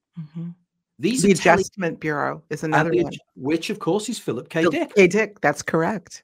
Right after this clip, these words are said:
Speaker 2: You know, and you
Speaker 1: Absolutely.
Speaker 2: then, you know, have Minority Report, Philip K. Dick, the idea that people are precogs, that they can see the immediate future. And again, these people, like Philip K. Dick, in my book, Philip, A Life of Philip K. Dick, The Man Who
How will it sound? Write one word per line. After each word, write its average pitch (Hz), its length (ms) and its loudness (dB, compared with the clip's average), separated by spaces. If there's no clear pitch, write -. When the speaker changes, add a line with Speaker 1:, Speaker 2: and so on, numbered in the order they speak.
Speaker 2:
You 147 120 -6
know, 165 240 0
and 180 180 4
you 214 60 6
Speaker 1:
Absolutely. 160 240 0
Speaker 2:
then, 151 280 -6
you 131 120 -6
know, 139 180 -2
have 135 180 -6
Minority 170 600 2
Report, 123 520 -10
Philip 107 380 -12
K. 160 180 -2
Dick, 254 300 -6
the 147 100 -10
idea 123 420 -4
that 151 200 -10
people 151 280 -6
are 180 100 -4
precogs, 190 520 -8
that 123 120 -20
they 139 100 -6
can 135 160 -8
see 139 240 -6
the 147 100 -6
immediate 127 480 -8
future. 214 520 -6
And 196 160 0
again, 220 520 2
these 202 300 0
people, 226 540 -4
like 202 280 0
Philip 196 360 -2
K. 147 220 -6
Dick, 113 340 -10
in 156 180 0
my 143 160 2
book, 151 340 -4
Philip, - 340 -4
A 131 60 -6
Life 143 300 -2
of 131 80 -12
Philip 127 280 -8
K. 123 120 -4
Dick, 131 200 -6
The 131 60 -10
Man 127 320 -4
Who 117 300 -10